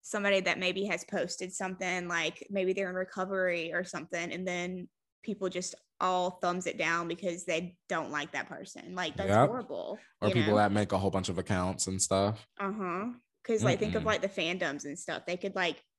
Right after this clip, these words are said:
Speaker 1: very much go and mass dislike stuff. <laughs>
Speaker 2: Twitter,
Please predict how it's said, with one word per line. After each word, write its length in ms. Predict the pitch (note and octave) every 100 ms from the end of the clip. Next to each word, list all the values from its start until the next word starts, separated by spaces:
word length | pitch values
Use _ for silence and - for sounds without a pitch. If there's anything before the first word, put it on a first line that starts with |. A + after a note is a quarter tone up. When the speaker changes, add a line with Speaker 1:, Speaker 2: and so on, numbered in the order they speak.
| _ _ _ -
Speaker 1:
very 720 | G3 F3+ F3+ F#3 F3+ E3 -
much 360 | F#3 F3 - -
go 200 | F3+ E3+
and 160 | E3
mass 440 | E3 C#3+ D3+ F3 -
dislike 680 | E3+ E3 E3+ D3+ C#3+ - - - _ -
stuff. 680 | - D#3+ - - - -
<laughs> 220 | C#4 - _ _ _ _ _ _ _ _ -
Speaker 2:
Twitter, 560 | C4 A#3+ A3+ A3+ A3